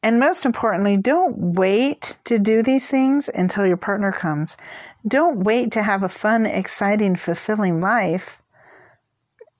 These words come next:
when you could be doing it now. And honestly, if you are living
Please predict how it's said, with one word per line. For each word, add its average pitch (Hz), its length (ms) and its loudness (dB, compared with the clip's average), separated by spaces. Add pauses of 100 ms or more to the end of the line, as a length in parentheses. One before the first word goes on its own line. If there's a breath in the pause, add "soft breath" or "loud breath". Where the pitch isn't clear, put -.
(240)
when 208 260 2
you 214 160 2
could 247 180 0
be 240 120 4
doing 240 280 4
it 202 80 2
now. 214 540 0 (680)
And 196 480 2 (1000)
honestly, 208 760 2
if - 280 -4
you 220 320 2 (100)
are 185 360 2
living 185 720 2